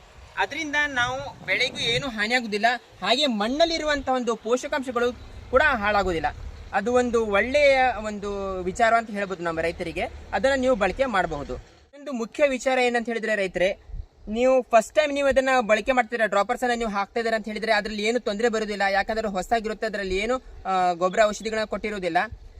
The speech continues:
ನೆಕ್ಸ್ಟ್ ಒಂದ್ಸಲ ನಾವು ಈ ಬಳಕೆ ಮಾಡಿದ್ಮೇಲೆ ಅದರಿಂದ ನಾವು ಗೊಬ್ಬರಗಳನ್ನ ಕೊಡ್ತೇವೆ, ಆ, ನೀರ್ ಮಾಡಿ, ಹಾಗೆ ಔಷಧಿಗಳನ್ನ ಕೊಡ್ತೇವೆ. ಅದು ಒಂದು, ಆ, ಆ, ನೀರು ಸ್ಟಾಪ್ ಮಾಡಿದ್ಮೇಲೆ ಅಲ್ಲೇ ಒಣಗಿ ಗೊಬ್ಬರ ಔಷಧಿಗಳು ಅಲ್ಲೇ ಬ್ಲಾಕೇಜಸ್ ಆಗುತ್ತೆ. ಇನ್ನೊಂದು ಅದು ನಾವು ಮಣ್ಣಲ್ಲಿ ಒಳಗಡೆ ಹಾಕಿರೋದ್ರಿಂದ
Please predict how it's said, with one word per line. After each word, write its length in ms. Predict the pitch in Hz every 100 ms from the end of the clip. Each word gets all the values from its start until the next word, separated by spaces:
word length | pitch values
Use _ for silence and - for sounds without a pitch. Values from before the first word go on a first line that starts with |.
| - 202
ನೆಕ್ಸ್ಟ್ 280 | 247 -
ಒಂದ್ಸಲ 320 | 262 240 254 277
ನಾವು 160 | 269 254
ಈ 80 | 196
ಬಳಕೆ 300 | 202 226 294
ಮಾಡಿದ್ಮೇಲೆ 460 | 262 220 226 220
ಅದರಿಂದ 340 | 208 196 240 240
ನಾವು 220 | 233 233
ಗೊಬ್ಬರಗಳನ್ನ 520 | 185 190 240 247 240 233
ಕೊಡ್ತೇವೆ, 460 | 226 196 202 208 220 _ -
ಆ, 140 | 185 190
ನೀರ್ 240 | 202 233
ಮಾಡಿ, 300 | 220 208 202
ಹಾಗೆ 260 | 196 196 202
ಔಷಧಿಗಳನ್ನ 480 | 196 208 247 247 240
ಕೊಡ್ತೇವೆ. 460 | 220 202 208 220 - - -
ಅದು 200 | 202 269
ಒಂದು, 500 | 269 254 233 233 226
ಆ, 260 | 202 185
ಆ, 20 | 185 185 - 160 165 165
ನೀರು 300 | 175 247 247
ಸ್ಟಾಪ್ 300 | - 247 262
ಮಾಡಿದ್ಮೇಲೆ 340 | 247 233 233
ಅಲ್ಲೇ 200 | 208 226
ಒಣಗಿ 420 | 254 214 233 214 220
ಗೊಬ್ಬರ 300 | 185 185 208
ಔಷಧಿಗಳು 400 | 196 208 208 196
ಅಲ್ಲೇ 280 | 196 247 226 190
ಬ್ಲಾಕೇಜಸ್ 500 | 160 214 - 233 233
ಆಗುತ್ತೆ. 400 | 190 175 214 226 - -
ಇನ್ನೊಂದು 280 | 208 269 269
ಅದು 100 | 254
ನಾವು 140 | 240
ಮಣ್ಣಲ್ಲಿ 380 | 214 208 269 294
ಒಳಗಡೆ 320 | 233 226 285
ಹಾಕಿರೋದ್ರಿಂದ 680 | 254 233 220 240 220 214